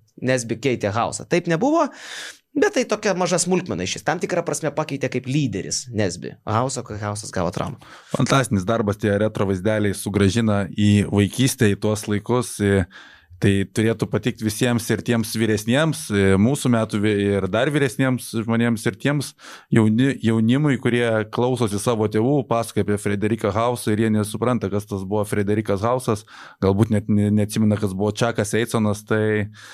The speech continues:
Speaker 2: nu, man labai patiko.
Speaker 1: Jo, šiaip gaila, kad ne visus galėjau įdėt, nes tikrai ant ribos buvo, va, ta-, tarkim, jeigu mano sentimentais remiantis, tai man būtų Haris Mujezinovičius.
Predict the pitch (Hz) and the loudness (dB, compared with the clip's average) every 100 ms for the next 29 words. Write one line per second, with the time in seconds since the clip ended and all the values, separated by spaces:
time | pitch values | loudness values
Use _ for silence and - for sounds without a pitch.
0 | - - 107 117 117 113 113 110 101 95 | -20 -2 2 4 4 2 2 0 0 -2
1 | 92 90 85 _ _ - - _ _ - | -4 -6 -8 _ _ -20 -20 _ _ -10
2 | - - - - - - - _ _ 147 | -8 -8 -8 -8 -8 -8 -12 _ _ 2
3 | 220 240 - 226 170 208 208 214 202 202 | 4 2 0 0 2 2 2 0 -2 -2
4 | 202 202 165 202 214 214 233 294 226 - | 0 -2 -2 0 2 2 2 2 0 -2
5 | - - 143 147 - 214 233 190 - - | -10 -2 0 0 -2 -2 -2 -2 -4 -8
6 | - 147 147 151 135 165 180 - - 127 | -2 -2 -2 -2 0 0 0 -4 -6 -4
7 | 147 127 120 117 117 123 - 143 123 117 | -2 0 0 -2 -4 -4 -2 -4 -4 -4
8 | 127 143 120 110 110 170 247 170 131 113 | -2 -2 -2 -4 -2 0 0 0 -2 -2
9 | 107 95 92 - 98 131 131 120 98 123 | -2 -4 -8 -6 -4 -4 -6 -8 -6 -6
10 | 110 107 101 92 87 80 - - | -8 -10 -8 -8 -10 -14 -16 -18